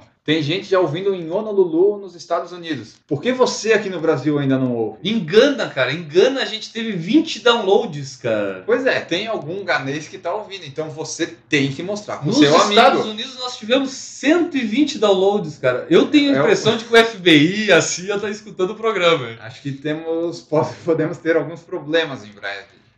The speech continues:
Speaker 2: Então tá, vamos parar de papo furado, cara. Vamos tocar o Power Song e terminar o programa, né?
Speaker 1: Isso aí.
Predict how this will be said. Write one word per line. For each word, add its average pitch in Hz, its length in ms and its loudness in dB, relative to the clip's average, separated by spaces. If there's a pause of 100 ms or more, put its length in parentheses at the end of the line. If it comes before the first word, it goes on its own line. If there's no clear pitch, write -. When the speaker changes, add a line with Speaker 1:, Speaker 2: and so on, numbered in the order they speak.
(200)
Speaker 2:
Então 127 180 0
tá, 120 220 2
vamos 165 220 4
parar 170 180 8
de - 140 2
papo 160 220 0
furado, 156 440 4
cara. 156 240 2
Vamos 156 360 0
tocar 156 320 -6
o 151 80 0
Power 151 340 -2
Song 160 360 -8
e 156 40 -12
terminar 151 340 -2
o 151 60 0
programa, 127 460 -4
né? 107 120 -16
Speaker 1:
Isso 107 180 -14
aí. 107 280 -4